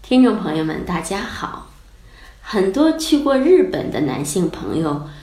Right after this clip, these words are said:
都说，日本很多卫生间里男人的小便池位置都比我们设得比较高一点，每次小便时候都要踮起脚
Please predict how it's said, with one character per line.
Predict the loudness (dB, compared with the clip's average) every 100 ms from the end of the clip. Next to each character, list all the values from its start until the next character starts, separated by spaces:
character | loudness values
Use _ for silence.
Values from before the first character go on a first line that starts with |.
| -14 -2
都 | 0
说， | 0 2 2 2 -4 -2
日 | 2 2
本 | 2 0 0
很 | -2 -6 -8 -2
多 | 0
卫 | 2 0
生 | 0 -2
间 | 0 0 2
里 | 0 -2 -4 -12 -20 -12
男 | -2 0 2
人 | 2 2
的 | -2
小 | -4 -8 -4
便 | 0 0 -2
池 | -4 -2 -2 -2 -8 -20 -6
位 | -2 0 0
置 | 0 0 -2 -8 -20 -6
都 | 0 0
比 | 2
我 | 2 0
们 | -4 -8
设 | -4 -2 -2
得 | -2
比 | -8 -10 -10
较 | -4 -4 -4
高 | -2 0
一 | 0 0
点， | -2 -8 -12 -20 -20 -20 -20 -20 -20 -20 -12
每 | 0 0 2
次 | 2
小 | 2 2 0
便 | 0 0
时 | -2 -6
候 | -2 0 0 -4 -16 -6
都 | 0
要 | 2
踮 | 0 0 0 0
起 | 0 -4 -4
脚 | -8